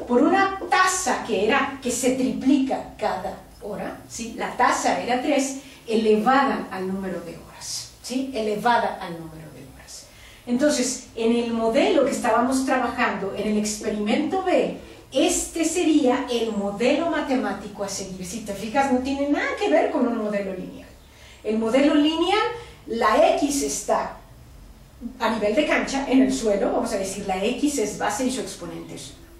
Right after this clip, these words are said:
¿sí? ¿Te acuerdas? Lo tenía como Y igual a quince más veinticinco por X, donde X también denotaba el número de horas. Son los dos modelos que trabajaste. Espero que hayas intentado resolver los problemas,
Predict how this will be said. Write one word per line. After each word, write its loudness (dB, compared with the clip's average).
¿sí? -4
¿Te 2
acuerdas? 0
Lo 0
tenía 0
como 2
Y 4
igual 2
a -6
quince 2
más 0
veinticinco -2
por -4
X, -12
donde 6
X -2
también -2
denotaba -2
el -2
número -8
de -8
horas. -12
Son 2
los 2
dos 2
modelos 2
que -2
trabajaste. -4
Espero -2
que 0
hayas 0
intentado 2
resolver -4
los -8
problemas, -4